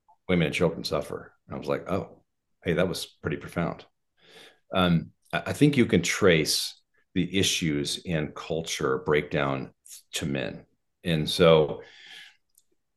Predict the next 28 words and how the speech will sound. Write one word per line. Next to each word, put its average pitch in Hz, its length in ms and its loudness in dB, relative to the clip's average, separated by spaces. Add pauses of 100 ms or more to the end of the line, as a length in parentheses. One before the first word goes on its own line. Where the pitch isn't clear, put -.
(280)
every 117 360 6
child, 87 560 4
y-, 110 120 0
the, 107 180 -4
the 104 140 2
thing 160 200 8
about 135 220 8
a 95 40 4
love 92 240 6
of 80 140 2
a 76 40 2
mother 78 640 2
is 90 200 0
it's 85 160 -2
one 101 100 2
of 101 60 4
those 87 200 4
things 85 240 2
that's 82 220 -4 (140)
pretty 87 200 0
constant. 76 460 -2
I 78 40 -2
mean, 85 140 2
there 85 140 4
are 82 60 4
some, 73 400 -4
some 73 400 -4 (240)
terrible 71 520 -2